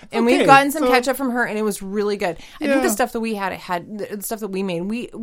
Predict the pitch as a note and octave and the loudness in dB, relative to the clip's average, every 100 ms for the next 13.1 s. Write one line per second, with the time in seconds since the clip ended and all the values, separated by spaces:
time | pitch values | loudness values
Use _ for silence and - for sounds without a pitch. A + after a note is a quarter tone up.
0 | G#3+ A3+ G3+ G3+ G3+ G3 - F#3 F3 F#3 | -12 -14 -8 -6 -6 -6 -8 -8 -6 -8
1 | E3+ E3 - F3 - F#3 F3 E3+ E3 E3 | -6 -6 -6 -10 -10 -8 -8 -8 -6 -8
2 | - E3+ E3+ E3+ E3 E3+ F3+ G3 F#3 F3+ | -6 -2 -2 -2 -4 -6 -8 -8 -8 -8
3 | - E3 E3 E3 F3 F3 E3+ E3+ E3+ F3 | -8 -8 -6 -6 -6 -8 -4 -2 -2 -4
4 | - E3 E3 D#3+ D#3+ - E3+ E3 F3 E3 | -8 -8 -8 -4 -6 -4 -10 -8 -8 -8
5 | E3+ D#3+ D#3+ E3+ E3 E3+ D#3+ - F3+ F#3+ | -6 -8 -8 -8 -6 -6 -8 -10 -8 -6
6 | F#3 F3 D#3+ D#3+ D#3+ E3+ E3 - F3+ G#3+ | -4 -4 -6 -8 -8 -6 -6 -6 -6 -4
7 | A3+ A#3+ B3+ B3+ C4 B3+ G#3 G3 A2+ A2 | -4 -2 -4 -4 -4 -4 -4 -4 -4 -2
8 | A#3 C#4 D#4+ - - - A3+ F#3 D#3+ D#3 | -2 -2 -2 -4 -6 -4 -2 -2 -4 -6
9 | F3 G#3+ F3+ - E3 F3 G#3+ C3 - G#3 | -4 -6 -8 -8 -6 -4 -4 -6 -4 -4
10 | G3 D#3 A2+ C3+ C#3+ B2 B2+ A2 A#2+ A#2 | -4 -6 -2 0 0 -2 -8 -8 -6 -6
11 | D#3+ C#3 G#2 - B2+ - B2 A#2 - G#2+ | -4 -4 -6 -6 -6 -4 -6 -6 -8 -8
12 | G#2 G#2 - F#3+ F#3+ E3+ D#3+ D3 D#3+ D#3 | -8 -12 -6 -2 0 0 0 -2 -4 -6
13 | D3+ | -10